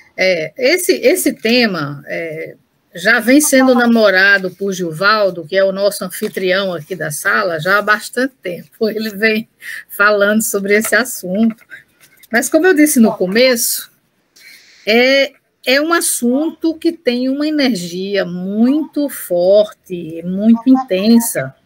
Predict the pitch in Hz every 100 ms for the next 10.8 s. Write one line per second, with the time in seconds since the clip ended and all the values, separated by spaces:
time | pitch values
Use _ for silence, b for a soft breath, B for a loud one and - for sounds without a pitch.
0 | _ _ b b b b b b 220 226
1 | 330 415 403 311 330 240 220 196 185 180
2 | 170 - 170 156 180 180 170 - 196 226
3 | 233 208 185 175 160 170 233 190 226 262
4 | 247 - 151 139 175 220 269 175 156 190
5 | 202 - 214 - 208 208 202 220 180 170
6 | 180 196 202 214 214 190 160 151 - _
7 | B B _ 165 175 170 156 214 226 226
8 | 185 175 202 202 190 180 170 170 - 180
9 | 180 285 220 190 214 190 175 175 247 247
10 | 277 302 339 262 190 208 -